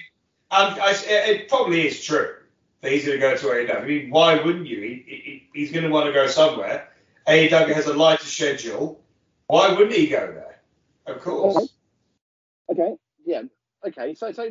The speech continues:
Speaker 2: let, let me give you this question then. Um,
Speaker 1: Yes.
Speaker 2: ending, not ending the A E W debate, uh, W W E debate. That's going to go on forever. But maybe ending it for the show.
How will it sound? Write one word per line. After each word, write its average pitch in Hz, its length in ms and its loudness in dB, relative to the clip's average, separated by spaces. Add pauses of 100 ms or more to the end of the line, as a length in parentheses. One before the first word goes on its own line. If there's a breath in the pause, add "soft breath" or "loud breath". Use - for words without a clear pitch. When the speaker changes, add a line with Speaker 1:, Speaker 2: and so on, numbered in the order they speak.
(140)
Speaker 2:
let, 233 380 -16
let 240 140 -8
me 247 100 -10
give 214 180 -4
you 214 80 -2
this 208 140 -10
question 123 340 -12
then. 110 300 -8
Um, 123 260 0 (580)
Speaker 1:
Yes. - 340 -4
Speaker 2:
ending, 165 380 -2
not 220 240 -4
ending 170 240 -2
the 156 100 -4
A 156 120 -6
E - 100 -14
W 123 380 -8 (280)
debate, 101 240 -10 (160)
uh, 120 120 -8
W 120 180 -2
W 113 140 -2
E 107 40 -4
debate. 101 220 -10
That's 113 180 -20
going 123 220 -6
to - 80 -20
go 131 80 -6
on 113 100 -6
forever. 123 240 -10
But 110 100 -14
maybe 156 240 -8
ending 156 260 -6
it - 80 -12
for 135 80 -8
the 135 80 0
show. 110 240 -2